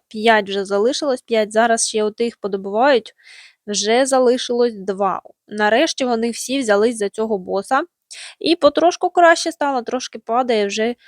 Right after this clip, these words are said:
п'ятдесят сім відсотків, так, і ще, ще, ще. Ну, я думаю, що вони його і самі доб'ють, і час не прийдеться все-таки зупиняти.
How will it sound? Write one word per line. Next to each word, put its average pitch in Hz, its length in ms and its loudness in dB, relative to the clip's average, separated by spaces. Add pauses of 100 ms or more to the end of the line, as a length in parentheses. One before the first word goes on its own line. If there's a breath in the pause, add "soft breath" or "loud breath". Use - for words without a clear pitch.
(140 soft breath)
п'ятдесят 226 500 -4
сім 285 200 -6
відсотків, 277 540 -2
так, 262 320 0
і 262 60 -6
ще, 269 180 -6
ще, 262 160 -6
ще. 202 220 -4
Ну, 240 100 -6
я 262 120 2
думаю, 269 280 -4
що 269 140 -4
вони 262 240 -4
його 262 240 0
і 262 40 -4
самі 262 300 -6
доб'ють, 220 480 -2
і 202 80 -6
час 240 260 -2
не 220 80 -6
прийдеться 190 460 -6
все-таки 190 360 -10
зупиняти. 185 500 -6